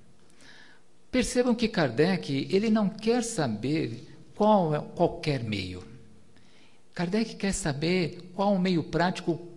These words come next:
mais eficaz. Ou seja, aquilo que você fizer,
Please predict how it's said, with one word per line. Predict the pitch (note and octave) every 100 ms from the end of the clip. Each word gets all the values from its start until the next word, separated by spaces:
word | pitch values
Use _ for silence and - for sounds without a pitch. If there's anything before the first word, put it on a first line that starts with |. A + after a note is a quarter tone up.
| -
mais | C#3 C#3+ E3 A3 A3 D3
eficaz. | B2+ C3 - F#2+ - - - - - - -
Ou | - F#3
seja, | - F3 C3+ B2+ - - -
aquilo | F3+ - C4 A#3+
que | A#3 G3+
você | E3+ D#3 C3+
fizer, | - A2 C#3+ E3 D#3 A#2 -